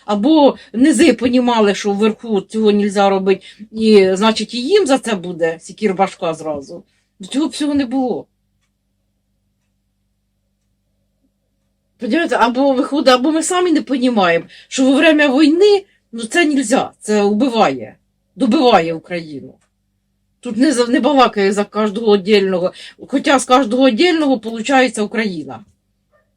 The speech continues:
З кожної дне-, о, ка-, з кожної людинки, так сказати, в цілому получається Україна. Або ми не понімаємо до кінця, що, ну, даже хоча б, ну, це взагалі нельзя робити.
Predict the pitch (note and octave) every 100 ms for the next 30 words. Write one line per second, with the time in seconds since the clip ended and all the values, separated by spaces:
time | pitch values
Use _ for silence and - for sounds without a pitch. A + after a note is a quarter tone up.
0 | _ - C#4+ C#4 G#3+ A3+ A3 A3 A3 A3
1 | G#3 G3 A#3+ A3+ - B3+ A3 B3 A3 A3+
2 | A3+ G4+ G#4 F4+ D4 D4+ - C#4+ C4 C4
3 | A#3 - - - _ B3+ F#4 D#4 B3+ A#3
4 | C#4+ C4+ B3+ A3 G#3+ G#3+ G3+ D#3+ C3 G2+
5 | - _ _ _ _ _ _ _ _ _
6 | _ _ _ _ _ _ _ G3+ A3+ F4
7 | G4 F4+ - F4 F4 F#4+ A#4+ A#4 F#4+ A3+
8 | D#4 C4+ C#4 - B3 A3 A3+ G#3+ - _
9 | B3 C4 A3 E4 D#4+ C4 G#3+ C4 D#4 D4
10 | A#3+ A#3 - _ A#3+ A#3+ - F4+ D#4 -
11 | E4 G#3+ G3+ F#3 F#3 F#3 F3 D#3 - A2